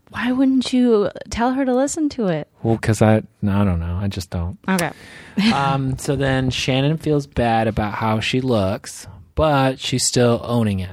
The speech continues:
Speaker 2: which is great.
Speaker 1: Mm-hmm.
Speaker 2: And she's taking great photos. I mean, when they show her the stuff, she's like, "Oh, that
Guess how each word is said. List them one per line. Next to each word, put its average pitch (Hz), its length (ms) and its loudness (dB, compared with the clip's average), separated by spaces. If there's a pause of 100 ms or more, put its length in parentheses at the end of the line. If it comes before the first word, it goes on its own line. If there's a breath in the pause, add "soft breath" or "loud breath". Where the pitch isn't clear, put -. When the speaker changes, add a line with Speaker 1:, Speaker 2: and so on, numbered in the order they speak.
(140)
Speaker 2:
which 120 180 -4
is 139 80 -8
great. 117 480 0
Speaker 1:
Mm-hmm. 180 160 6
Speaker 2:
And 165 180 6
she's 165 120 4
taking 196 240 0
great 156 200 0
photos. 120 380 0
I 104 60 -2
mean, 113 180 2
when 113 120 2
they 113 100 2
show 110 240 2
her 120 120 2
the 104 120 -2
stuff, 104 320 -4
she's 110 120 -8
like, 104 200 -6
"Oh, 185 220 0
that 175 160 0